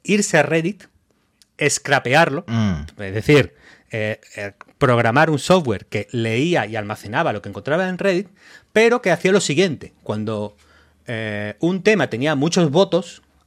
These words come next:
Speaker 1: favorables, es decir, que la comunidad consideraba que era un tema interesante, relevante, que les gustaba, que les parecía bien, veía qué enlaces había, eh, en ese tema y asumía, "Este contenido es bueno porque la comunidad de Reddit está votando a, a favor".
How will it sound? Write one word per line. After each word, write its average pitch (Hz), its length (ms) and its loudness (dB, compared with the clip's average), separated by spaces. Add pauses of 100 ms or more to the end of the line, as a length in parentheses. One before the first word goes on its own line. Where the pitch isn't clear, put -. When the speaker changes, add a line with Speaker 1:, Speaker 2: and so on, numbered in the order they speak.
Speaker 1:
favorables, 117 640 2
es - 60 -14
decir, 120 220 -6
que 110 100 -2
la 104 80 -4
comunidad 101 240 -6
consideraba 131 420 0
que 107 80 -10
era 95 60 -8
un 104 80 -8
tema 113 260 -4
interesante, 127 600 -2
relevante, 117 480 -2
que 98 60 -10
les 92 100 -10
gustaba, 123 340 0
que 101 80 -6
les 92 80 -6
parecía 143 320 0
bien, 151 240 0 (1400)
veía 147 360 4
qué 147 100 2
enlaces 156 580 0
había, 131 400 -2 (760)
eh, 95 400 -6
en 90 100 -12
ese 139 180 -2
tema 170 360 0 (180)
y 175 100 2
asumía, 170 560 2
"Este - 240 -4
contenido 139 440 2
es 95 40 -2
bueno 95 300 -8
porque - 320 -6 (100)
la 123 140 0
comunidad 113 260 -4
de 127 100 4
Reddit 120 300 -4
está 135 140 -4
votando 113 480 -8
a, 117 60 -2
a - 20 -4
favor". 143 360 0